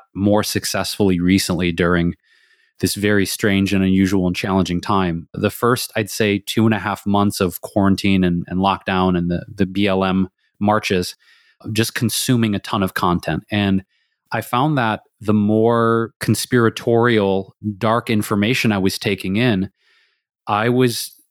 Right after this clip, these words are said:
not sleeping well, and I was feeling really stressed out and feeling a lot of tension physically manifesting in my body, from the tightening of my muscles to gut issues. I just noticed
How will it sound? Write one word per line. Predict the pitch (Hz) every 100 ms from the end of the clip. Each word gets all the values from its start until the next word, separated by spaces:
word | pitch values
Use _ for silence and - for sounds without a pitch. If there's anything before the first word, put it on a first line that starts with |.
| _
not | 117 104 113
sleeping | - - 123 123
well, | 87 76 78
and | 110 101
I |
was | 98 98
feeling | - 107 104
really | 95 101 104
stressed | - 107 101 -
out | 117 98
and | 95 95
feeling | 113 101
a | 101
lot | 95
of | 90 -
tension | - 117 110 - 98
physically | 92 - 110 110 120 123
manifesting | 104 98 101 101 - 101 - 98
in | 95
my | 92
body, | 85 104 92
from | 82 - 95 92 92
the | - 101
tightening | - 113 107 101
of |
my | 104 101
muscles | 110 113 101 92
to | - 107 98 95 95 104 107
gut | 117 117
issues. | 107 - 87 85 -
I | 107
just | 110 -
noticed | 113 123 127 92 92 -